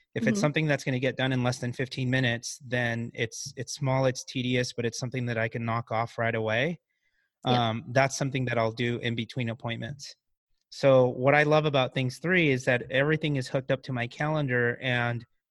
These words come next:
Speaker 1: as I'm shuffling from appointment to appointment, it says, "Heads up, Ricardo, here are, you know, four tasks that you can complete today." And then I
Speaker 2: Oh,
Speaker 1: just fil-,
Speaker 2: nice.
Speaker 1: I just filter between,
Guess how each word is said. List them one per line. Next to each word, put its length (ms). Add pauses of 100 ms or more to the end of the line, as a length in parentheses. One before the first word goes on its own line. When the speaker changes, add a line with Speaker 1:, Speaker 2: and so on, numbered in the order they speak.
(240)
Speaker 1:
as 180
I'm 120
shuffling 480
from 160
appointment 400
to 80
appointment, 520 (640)
it 140
says, 280
"Heads 200
up, 120
Ricardo, 580
here 420
are, 680
you 140
know, 300 (420)
four 340
tasks 760
that 120
you 120
can 160
complete 400
today." 380 (460)
And 120
then 100
I 80
Speaker 2:
Oh, 60
Speaker 1:
just 120
fil-, 140
Speaker 2:
nice. 320
Speaker 1:
I 60
just 200
filter 380
between, 640